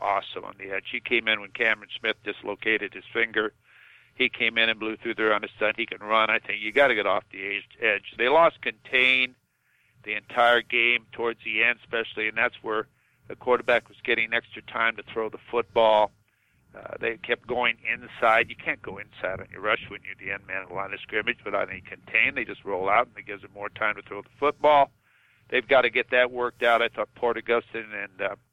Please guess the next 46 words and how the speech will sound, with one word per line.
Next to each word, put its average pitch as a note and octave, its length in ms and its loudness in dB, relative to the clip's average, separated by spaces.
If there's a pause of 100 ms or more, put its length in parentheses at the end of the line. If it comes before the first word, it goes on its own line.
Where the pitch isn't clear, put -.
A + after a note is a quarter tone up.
(680)
Wausu A#2+ 560 0
were A2+ 100 -2
doing A2 280 0
a G2+ 60 -8
good A2 200 -2
job A2+ 300 4
on A2 100 -4
that G2+ 180 -4
earlier A#2+ 320 2
in A2 80 -4
the A2+ 60 -6
game, C#3+ 360 2
but B2 140 -4
then B2 180 4
it A#2 100 -2
dropped A#2+ 380 4
really A2 300 -4
off. A#2 320 6 (1080)
So, C#3 360 6
uh, B2+ 180 8 (420)
I D3 120 6
agree E3 220 2
with G#2+ 200 -8
you. A#2+ 100 -2
We B2+ 120 -6
talked B2+ 340 4
about A#2 360 2
the, F#2+ 140 -10 (720)
the A2 60 -10
play B2+ 300 4
in A#2 100 2
the A2 140 -2
end B2 200 -2
zone A#2+ 260 0
down A2+ 300 2
there. A#2 140 4
You C3 140 0
know, C#3 60 -2
you C#3 120 -2
gotta F3+ 260 2
stretch - 280 0
the - 80 -20
defense B2 480 -2
even A2+ 260 -6
on G2+ 160 0
the, F#2+ 80 -12